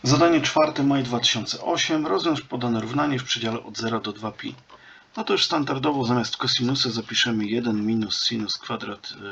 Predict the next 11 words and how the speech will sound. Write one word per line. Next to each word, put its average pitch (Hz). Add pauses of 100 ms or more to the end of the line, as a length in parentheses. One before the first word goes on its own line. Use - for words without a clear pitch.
(240)
y, 135
x, - (720)
czyli 147
wykorzystamy 123
jedynkę 110
trygonometryczną 127 (640)
i -
wszystko -
z -
prawej 135
strony 117